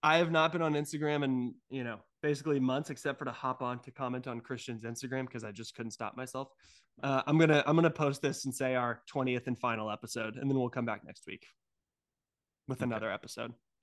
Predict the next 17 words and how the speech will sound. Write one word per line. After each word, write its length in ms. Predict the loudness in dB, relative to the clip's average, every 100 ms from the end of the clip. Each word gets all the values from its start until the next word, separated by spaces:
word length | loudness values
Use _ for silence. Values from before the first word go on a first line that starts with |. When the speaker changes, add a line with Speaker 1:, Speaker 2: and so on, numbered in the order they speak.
| 0
Speaker 1:
We'll 100 | 4
go 160 | 8 8
Ginobili 460 | 8 6 4 4
episode, 320 | 2 -2 -8 -4
then 100 | -2
Duncan 300 | -2 -2 -6
episode, 380 | -8 -8 -8 -8
then 100 | -10
we're 80 | -12
done. 200 | -14 -10
Speaker 2:
<clears throat> 80 | -8 -8 -12 _ _ _ _ _ _ 0
Uh, 200 | 4 6
what 120 | 4
do 100 | 4
I 60 | 2
got? 400 | 4 4 4 2 _ _ -12
Hmm. 200 | -8